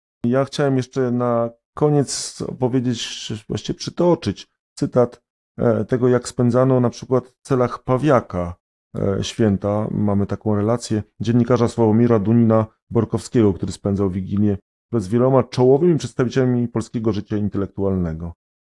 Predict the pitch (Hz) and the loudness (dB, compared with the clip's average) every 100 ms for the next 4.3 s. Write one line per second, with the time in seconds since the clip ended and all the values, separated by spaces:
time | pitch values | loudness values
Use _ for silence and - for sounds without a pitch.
0 | _ - 92 110 113 127 104 95 - 82 | _ -8 -2 0 2 0 2 -2 -4 -6
1 | - 110 90 - 160 143 131 113 117 104 | 0 0 0 0 2 2 0 2 2 2
2 | - 131 107 107 104 123 123 110 95 107 | 0 0 2 0 0 0 0 0 0 2
3 | 151 147 - 151 - 120 120 123 117 107 | 0 0 0 0 2 2 2 0 0 0
4 | 92 85 85 | 0 -4 -6